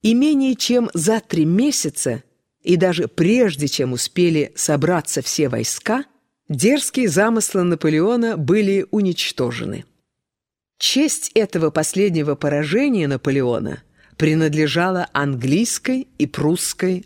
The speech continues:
армиям. Будучи ближайшими к Франции, они первыми подверглись нападению Наполеона.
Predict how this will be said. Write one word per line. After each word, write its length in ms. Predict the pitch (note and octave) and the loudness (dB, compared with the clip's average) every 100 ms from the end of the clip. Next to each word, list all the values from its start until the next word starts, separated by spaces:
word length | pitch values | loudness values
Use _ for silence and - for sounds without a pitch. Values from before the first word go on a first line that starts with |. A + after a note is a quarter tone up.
| - | -4
армиям. 580 | B2 B2 B2+ G#2+ F#2+ - _ _ _ _ _ _ _ - | -2 -2 -4 -4 -6 -10 _ _ _ _ _ _ _ -4
Будучи 460 | G3 E4+ E4 - D4+ | 2 4 4 4 2
ближайшими 880 | B3 C4+ G3+ A#3+ G3+ - E3 C#3+ | 2 2 2 2 2 0 0 0
к 100 | C3+ | -2
Франции, 800 | - E3+ E3+ C#3+ B2+ - B2 A2 - | -4 -2 0 0 -2 -4 -2 -2 -2
они 260 | F3 G3 | 0 2
первыми 720 | G3 A#3 D#4+ C4+ F#3 D3+ C3 G#2+ | 2 4 4 4 2 0 -2 0
подверглись 840 | E3 D3+ C3+ A3+ G#3+ G3 F#3+ - | 0 0 4 4 2 -2 -2 -2
нападению 640 | F#3 G3 G3 C4 G3 B2+ | -2 0 0 0 0 -2
Наполеона. 680 | B2+ C3 B2+ A#2 - C2+ | -2 -2 -2 -2 -4 -10